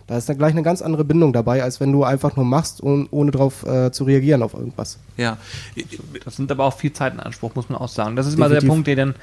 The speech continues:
Speaker 3: die Unternehmen immer sehen, „Oh, das dauert ja alles, da muss ich dann auch auf irgendwas reagieren.“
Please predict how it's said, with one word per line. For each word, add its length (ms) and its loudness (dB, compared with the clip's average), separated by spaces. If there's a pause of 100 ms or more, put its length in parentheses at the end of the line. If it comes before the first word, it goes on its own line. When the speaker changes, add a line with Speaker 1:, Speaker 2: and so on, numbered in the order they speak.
(300)
Speaker 3:
die 60 0
Unternehmen 400 4
immer 240 0
sehen, 260 0
„Oh, 180 -2
das 240 0
dauert 340 2
ja 100 -2
alles, 260 -2
da 80 -2
muss 160 -2
ich 80 -8
dann 160 -4
auch 160 -4
auf 160 -6
irgendwas 360 -2
reagieren.“ 500 4